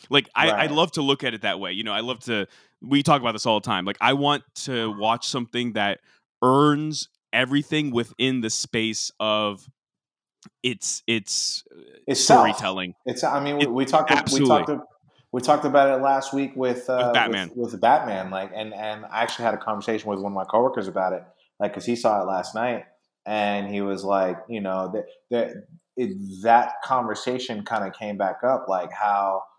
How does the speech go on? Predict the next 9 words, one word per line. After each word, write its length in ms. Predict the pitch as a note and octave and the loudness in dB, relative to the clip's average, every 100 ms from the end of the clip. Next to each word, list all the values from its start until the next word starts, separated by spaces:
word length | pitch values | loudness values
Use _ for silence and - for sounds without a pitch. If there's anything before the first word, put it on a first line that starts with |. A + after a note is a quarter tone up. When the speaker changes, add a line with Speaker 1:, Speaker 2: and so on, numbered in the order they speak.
| _ _ - | _ _ -12
Speaker 2:
you 120 | A#2 | -8
know, 460 | G2 F#2+ F#2 F#2 - | -6 -6 -6 -10 -4
there's 220 | A2+ G#2 | -4 -2
certain 300 | C#3+ B2+ C3 | -4 -4 -6
things 340 | B2 B2 A#2 G2+ | -6 -6 -6 -4
that 340 | G2+ G2 - - _ _ _ A2 | -2 -2 -6 -12 _ _ _ -8
it 180 | G2 | -6
didn't 240 | F2 A#2+ A#2 | -4 -4 -4
really 320 | A2 G#2 | -4 -4